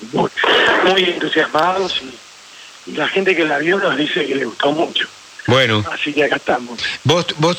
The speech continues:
Speaker 2: vos viviste la experiencia de estar en la sala cuando hay gente, mm, eh, eh, allí? Digo, digo esto porque eso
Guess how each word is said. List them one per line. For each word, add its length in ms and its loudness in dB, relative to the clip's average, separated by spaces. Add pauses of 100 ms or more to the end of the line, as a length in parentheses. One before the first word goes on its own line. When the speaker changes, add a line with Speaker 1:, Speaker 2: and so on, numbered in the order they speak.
(160)
Speaker 2:
vos 240 2
viviste 420 2
la 80 2
experiencia 760 2
de 80 2
estar 240 0
en 100 2
la 140 2
sala 560 2 (340)
cuando 340 2
hay 120 2
gente, 800 2 (100)
mm, 380 0
eh, 640 2
eh, 200 4
allí? 600 2 (380)
Digo, 420 2 (440)
digo 260 2
esto 120 0
porque 300 2
eso 320 2